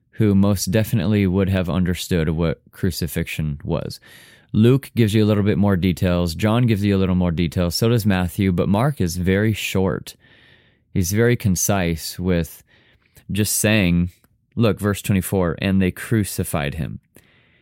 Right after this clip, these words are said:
And then he went from speaking about crucifying him to dividing up his clothes and he being mocked, right? To a Roman audience, everyone would have understood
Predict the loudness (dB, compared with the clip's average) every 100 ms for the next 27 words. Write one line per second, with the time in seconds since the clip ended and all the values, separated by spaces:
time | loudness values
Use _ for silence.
0 | _ -4 0 2 2 2 0 -2 -4 -2
1 | -2 0 0 0 -4 -2 -2 -2 -2 0
2 | 0 2 2 2 2 2 2 0 -2 -20
3 | _ -2 0 0 0 -2 -4 -10 -2 2
4 | 2 0 -2 -4 -4 -2 -2 -2 -4 -6
5 | -8 -4 -4 -4 -14 -20 -20 _ _ _
6 | _ _ _ 0 2 2 0 -6 -2 0
7 | 2 2 2 2 2 2 2 0 0 0
8 | 2 2 2 2 0 0 0 -2 -2 -2
9 | -2 -6 -2 -2 -2 -6